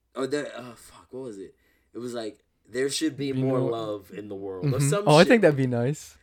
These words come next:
Speaker 1: along those lines, right?
Speaker 2: Yeah.
Speaker 1: And then even, like, put the little dash and his name,
Speaker 2: Mm-hmm.
Speaker 1: like, it was his quote.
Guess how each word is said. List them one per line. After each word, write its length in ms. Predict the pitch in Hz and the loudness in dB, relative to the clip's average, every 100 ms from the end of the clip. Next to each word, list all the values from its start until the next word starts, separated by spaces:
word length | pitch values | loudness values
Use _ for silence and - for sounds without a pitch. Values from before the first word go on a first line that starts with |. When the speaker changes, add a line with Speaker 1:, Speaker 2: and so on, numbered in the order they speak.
| _ | _
Speaker 1:
along 340 | 135 143 156 160 | -4 0 0 0
those 180 | 143 | -2
lines, 340 | 135 117 104 101 | -4 -6 -6 -4
right? 100 | 113 | 0
Speaker 2:
Yeah. 220 | 113 113 - - - | 0 0 -6 -8 -4
Speaker 1:
And 160 | 143 139 | -2 -2
then 140 | 139 | -2
even, 300 | 147 147 139 | -2 -2 -2
like, 380 | 135 123 113 - | -4 -6 -6 -6
put 160 | 131 - | -10 -8
the 60 | |
little 440 | 120 120 117 110 - - - | -4 0 0 -2 -6 -16 -10
dash 520 | 120 113 113 113 113 - | -4 -4 -4 -6 -8 -12
and 160 | 110 | -12
his 180 | 117 101 | -12 -10
name, 340 | 110 110 110 139 | -6 -6 -2 0
Speaker 2:
Mm-hmm. 260 | 131 147 170 | 2 2 0
Speaker 1:
like, 140 | 113 131 | -2 -2
it 140 | 120 | -2
was 120 | 120 | -4
his 160 | 120 110 | -6 -8
quote. 460 | - 135 127 104 | -6 -2 0 -2